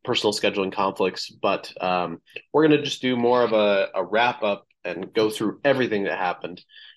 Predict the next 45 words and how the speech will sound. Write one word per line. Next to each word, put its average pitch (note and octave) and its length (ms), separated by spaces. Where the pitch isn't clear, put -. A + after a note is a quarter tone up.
Um, G2 480
this D#3 240
way, C#3 280
I've C3 180
had C3 180
a B2 60
little B2+ 240
bit C3+ 80
of C3 100
time B2 360
to A2+ 80
kinda G#2+ 180
see A#2 180
these A2 260
deals, G#2+ 540
maybe G#2+ 380
start G#2+ 340
to G2+ 220
give G2+ 160
you G2+ 80
some F#2+ 200
thoughts F#2+ 280
of F#2+ 80
my F#2 140
own F2+ 180
as F2 160
well. F#2 320
Um, F#2 440
but A#2 320
I A#2+ 80
will C#3+ 240
say, B2 540
one A#2+ 240
of B2 100
the A#2+ 80
most A#2 540
frenetic, B2 640
hectic - 560
trade G#2+ 320
deadlines, F#2 760
at F#2+ 100
least A2 320
in G2+ 80
the F#2+ 100
last F2+ 540